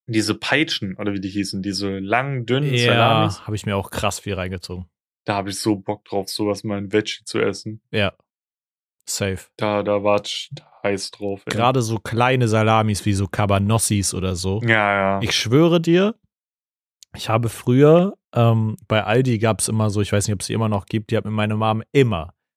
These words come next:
Speaker 2: und wirklich immer mitgebracht. Das waren so zwei so Cabanossi-Packungen, die waren so aneinander geschweißt, aber man konnte die getrennt voneinander aufmachen.
Speaker 1: Mhm.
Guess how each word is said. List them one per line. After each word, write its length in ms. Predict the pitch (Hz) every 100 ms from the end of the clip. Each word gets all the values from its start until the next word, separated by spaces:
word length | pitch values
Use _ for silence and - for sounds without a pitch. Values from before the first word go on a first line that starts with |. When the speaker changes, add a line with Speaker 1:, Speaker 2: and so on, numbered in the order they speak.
| _
Speaker 2:
und 160 | 113 104
wirklich 400 | 120 110 107 - -
immer 440 | 139 123 98 85
mitgebracht. 640 | 90 92 - 98 95 127 -
Das 140 | 101
waren 200 | 104 113
so 360 | 110 110 110 95 _ _
zwei 380 | - - 113 120
so 160 | 113 107
Cabanossi-Packungen, 960 | - 110 113 131 - 151 - 147 160
die 100 | 131
waren 180 | 98 104
so 120 | 98
aneinander 400 | 95 92 98 123
geschweißt, 420 | 131 - 120 110 101
aber 100 | 98
man 140 | 92
konnte 200 | 101 90
die 120 | -
getrennt 360 | 87 95 113 117
voneinander 460 | - 101 92 90 82
aufmachen. 520 | 120 - 127 - 165
Speaker 1:
Mhm. 360 | 110 107 107